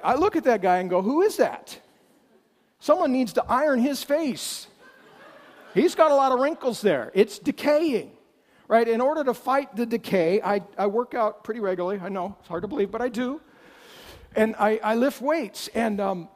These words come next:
I got an injury not terribly long ago right here. And it's, it, it, if I touch it, it hurts, or if I, if I put any torque on it, it hurts. I have no idea what happened. I'm thinking, you know, since,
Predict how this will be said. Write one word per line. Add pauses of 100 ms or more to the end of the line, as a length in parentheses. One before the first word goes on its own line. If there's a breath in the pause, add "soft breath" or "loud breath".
(100)
I
got
an
injury (160)
not
terribly
long
ago
right
here. (560 soft breath)
And
it's,
it,
it,
if
I
touch
it,
it
hurts,
or
if
I, (260)
if
I
put
any
torque
on
it,
it
hurts.
I
have
no
idea
what
happened. (440 soft breath)
I'm
thinking,
you
know,
since,